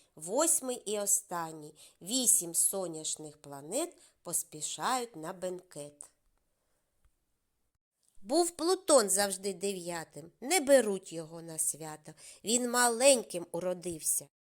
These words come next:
і до карликів прибився. Порівняємо сузір'я. Який знак поставимо, діти? Так, чотири менше, ніж сім.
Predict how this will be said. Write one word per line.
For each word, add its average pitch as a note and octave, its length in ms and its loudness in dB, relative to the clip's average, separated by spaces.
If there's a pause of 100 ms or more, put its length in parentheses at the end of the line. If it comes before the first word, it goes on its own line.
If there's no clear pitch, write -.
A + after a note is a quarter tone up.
і F4 140 -2
до B3+ 220 6
карликів F3 880 4
прибився. D3+ 840 -4 (840)
Порівняємо G3 840 2
сузір'я. F3+ 800 0 (280)
Який D4+ 380 4
знак F#3+ 340 2
поставимо, D3+ 680 -2
діти? D3+ 440 -16 (1160)
Так, C4 420 6 (320)
чотири C#4 840 4
менше, B3 600 6
ніж D#3+ 320 -4
сім. D#3 420 -4